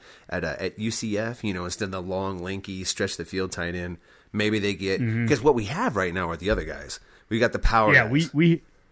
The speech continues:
Speaker 2: we have Big Ten
Speaker 1: Yeah.
Speaker 2: tight ends right now. We don't have
Speaker 1: Right.
Speaker 2: U C F tight ends for the most part. So, without a doubt. Eh,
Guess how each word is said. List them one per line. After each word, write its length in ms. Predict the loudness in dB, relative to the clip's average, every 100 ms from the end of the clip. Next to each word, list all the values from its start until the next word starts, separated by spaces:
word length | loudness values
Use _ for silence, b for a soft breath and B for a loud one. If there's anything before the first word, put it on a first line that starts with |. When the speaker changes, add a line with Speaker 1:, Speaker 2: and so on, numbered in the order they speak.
| -20 -2
Speaker 2:
we 120 | 6 6
have 160 | 6
Big 200 | 4 2
Ten 360 | 2 2 2 2
Speaker 1:
Yeah. 160 | 0 2
Speaker 2:
tight 240 | 2 2
ends 240 | 0 -2
right 120 | -6 -6
now. 120 | -4
We 120 | 2
don't 160 | 6 6
have 140 | 6
Speaker 1:
Right. 80 | 4
Speaker 2:
U 80 | 0
C 200 | 0 -2
F 100 | -2
tight 200 | -4 -4
ends 140 | -2
for 120 | 2
the 100 | 4
most 280 | 6 4 2
part. 240 | -6 -12 -14 _ b b b b b _
So, 440 | -6 -4 -2 -4 -8 -16 _ _ _ _
without 460 | -10 -6 2 4 4
a 20 |
doubt. 260 | 4 2
Eh, 100 | 0